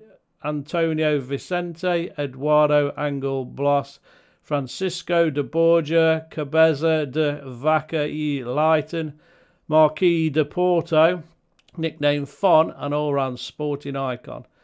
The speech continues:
Swimming, fencing, Olympic bobsleigh, national, Grand National rider,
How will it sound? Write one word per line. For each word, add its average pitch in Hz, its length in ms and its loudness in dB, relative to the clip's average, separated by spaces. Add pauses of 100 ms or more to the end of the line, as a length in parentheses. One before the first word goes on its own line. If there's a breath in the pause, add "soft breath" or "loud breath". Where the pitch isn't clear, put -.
(300 soft breath)
Swimming, 175 460 -2
fencing, 160 680 -2
Olympic 147 600 -6
bobsleigh, 143 680 -4
national, 143 640 -8 (240)
Grand 143 280 -2
National 170 420 -4
rider, 135 540 -2